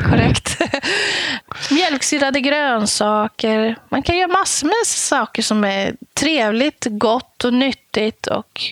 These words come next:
Speaker 1: man kan få till bra kvalitet.
Speaker 2: Det låter kul.
Speaker 1: Mm, det låter
Speaker 2: <laughs> Kommer det
Speaker 1: kul.
Speaker 2: bli verklighet, tror du?
Speaker 1: Kanske. Jag vet inte. Jo, jag, det är klart det blir verklighet.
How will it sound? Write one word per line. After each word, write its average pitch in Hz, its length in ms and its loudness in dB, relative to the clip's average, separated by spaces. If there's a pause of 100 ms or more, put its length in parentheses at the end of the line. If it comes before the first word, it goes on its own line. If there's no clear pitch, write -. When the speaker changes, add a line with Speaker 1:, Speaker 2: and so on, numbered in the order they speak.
(100)
Speaker 1:
man 220 220 -2
kan 214 160 0 (640)
få - 100 -4
till 220 240 -2
bra 208 160 -2
kvalitet. - 600 -4 (260)
Speaker 2:
Det 127 100 -2
låter 127 260 -2
kul. 110 440 -2 (160)
Speaker 1:
Mm, 254 420 4 (220)
det 226 220 0
låter 277 240 -2
Speaker 2:
<laughs> - 0 -
Kommer 175 240 2
det 190 60 2
Speaker 1:
kul. 165 40 2
Speaker 2:
bli 156 100 2
verklighet, 135 440 0
tror 107 140 -2
du? - 120 -6 (680)
Speaker 1:
Kanske. 277 540 -2 (440)
Jag 247 100 -2
vet 254 380 -2
inte. - 320 -6 (140)
Jo, 240 300 0
jag, 233 160 0
det 196 80 -4
är - 40 -4
klart 539 260 -2
det 320 80 2
blir 247 180 2
verklighet. 277 960 -2